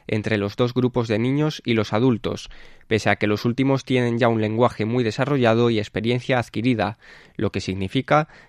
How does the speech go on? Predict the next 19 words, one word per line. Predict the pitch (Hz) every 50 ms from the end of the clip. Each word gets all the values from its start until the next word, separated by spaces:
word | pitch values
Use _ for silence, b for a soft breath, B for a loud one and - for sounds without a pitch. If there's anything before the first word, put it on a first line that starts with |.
| B B
que | - 104
pese | - 107 104 - 98
a | 98
tener | - 104 113 143 147 117 - - -
edades | 117 107 101 104 101 107 101 -
tan | - 110 107 110
dispares, | 120 117 - - 104 101 107 113 113 - - B B B B B
bebés | 110 101 98 104 101 -
y | - 98
adultos | 104 120 127 127 123 139 135 139 - - -
usan | - 151 156 - 165 156 143
estrategias | 127 - 131 117 - 135 123 - 113 107 -
comunes | - 104 107 113 123 131 135 139 135 -
para | - - 104 101 104
razonar | - 104 101 - 107 110 120 131 143 147 - - -
sobre | - - 113 110 104
los | 101 101 104 -
mismos | 117 117 - 131 123 -
contenidos. | - 117 104 110 101 98 80 - - 117 - - -